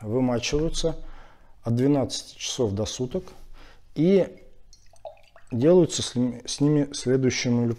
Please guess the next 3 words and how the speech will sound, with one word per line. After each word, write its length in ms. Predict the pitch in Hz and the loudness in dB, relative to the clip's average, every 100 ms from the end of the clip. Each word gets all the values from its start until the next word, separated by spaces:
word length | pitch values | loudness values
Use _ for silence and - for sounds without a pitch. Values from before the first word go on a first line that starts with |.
| - | -2
манипуляции. 960 | 127 127 123 131 123 107 - - 85 - - - - - - - - - - - - - - - - - | 2 2 2 0 0 0 -4 -10 -12 -16 -20 -18 -20 -20 -20 -20 -20 -20 -20 -20 -20 -20 -18 -18 -18 -10
Оставляем 720 | 117 - 139 151 156 131 120 | -8 0 4 6 6 4 0
кончик 560 | 151 135 - 107 - | 2 2 0 -6 -10